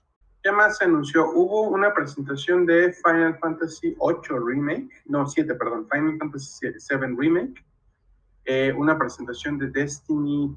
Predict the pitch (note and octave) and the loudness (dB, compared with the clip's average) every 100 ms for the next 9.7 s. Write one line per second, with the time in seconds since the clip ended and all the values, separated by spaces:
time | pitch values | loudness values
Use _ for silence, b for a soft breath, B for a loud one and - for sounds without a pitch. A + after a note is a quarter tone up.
0 | - E3 G#3+ - - - C#3 - - F#3 | 0 0 0 -4 -8 -8 -12 -14 -4 0
1 | F3 D4 - _ _ _ _ _ _ - | 0 -2 -10 _ _ _ _ _ _ -6
2 | C#3+ D#3 E3 F3+ F3+ F3+ F3+ F3 F3 E3+ | -4 0 0 2 2 4 6 4 0 2
3 | E3+ E3+ E3 - - D3+ F3+ G3+ E3 D#3+ | 4 4 2 -4 -2 2 2 2 0 2
4 | E3+ F3+ - _ _ B2+ B2 B2+ B2+ B2+ | 2 0 -4 _ _ -8 -6 -2 -2 -2
5 | B2 B2+ A#2 D3 C#3 C#3+ D3 C3+ C3 D#3 | -4 -8 -10 -10 -6 -2 -2 -2 -2 -2
6 | D#3+ D3+ D3 D3+ E3+ - _ _ _ _ | -4 -4 -2 -2 -2 -6 _ _ _ _
7 | _ _ - D#3+ E3+ C#3 C3 B2 - D3+ | _ _ -2 0 0 -2 -10 -12 -8 -6
8 | C#3+ C3 B2 D#3+ F#3+ F#3 F#3+ G#3 A3+ - | -2 -2 2 0 0 -4 -2 -2 -4 -12
9 | - D3 D#3+ D#3+ E3+ F3+ - | -18 -8 -4 2 2 2 -2